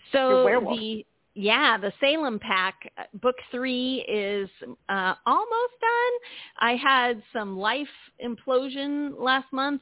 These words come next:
Speaker 1: and so I'm still, like, cobbling everything together, but I'm thinking I'll have it turned in by the end of this month, so it will probably be out in July.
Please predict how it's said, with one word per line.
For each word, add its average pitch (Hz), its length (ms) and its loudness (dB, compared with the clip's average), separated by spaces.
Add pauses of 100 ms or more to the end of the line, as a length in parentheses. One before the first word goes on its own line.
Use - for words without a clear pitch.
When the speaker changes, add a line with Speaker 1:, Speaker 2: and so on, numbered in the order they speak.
(120)
Speaker 1:
and 208 360 -4
so 202 240 2
I'm 190 340 -2
still, 208 320 0
like, 185 260 -2
cobbling 190 500 2
everything 190 440 -4
together, 196 400 2
but 185 160 2
I'm 185 200 -2
thinking 269 440 -2
I'll 247 140 4
have 254 180 2
it 254 180 -6
turned 247 220 -2
in 247 240 -2
by 233 140 0
the 226 160 -2
end 226 120 -4
of 220 80 -6
this 220 200 -4
month, 226 300 2 (480)
so 202 180 4
it 190 80 2
will 196 120 0
probably 214 360 2
be 208 160 -2
out 196 180 0
in 196 80 -4
July. 185 640 0